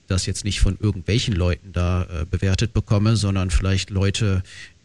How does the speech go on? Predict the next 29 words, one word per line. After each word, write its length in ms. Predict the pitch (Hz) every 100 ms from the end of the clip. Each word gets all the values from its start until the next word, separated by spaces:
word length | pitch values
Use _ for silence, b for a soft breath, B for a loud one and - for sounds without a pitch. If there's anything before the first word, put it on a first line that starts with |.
| _ _
äh, 220 | 98 92 87
die 100 | 90
jetzt 180 | -
meine 160 | 87 87
Freunde 300 | - 87 90
sind 160 | 87 87
oder 200 | 85 87
ähnliches, 340 | 90 90 -
wie 100 | 95
wir 80 | 87
das 160 | 95
ja 80 | 107
vielleicht 240 | - 92 -
über 140 | 90
Twitter 320 | - 87 90
auch 60 | 82
schon 160 | 87
machen. 260 | 92 95 - _ _
Wenn 120 | 82
wir 60 | 78
jetzt 120 | 78
fragen, 360 | - 85 85 80 _ _ _
wer 120 | 95 92
kennt 180 | 98
ein 80 | 92
gutes 300 | 92 - -
Hotel 320 | 95 - 101
in 100 | 95 95
X 220 | 98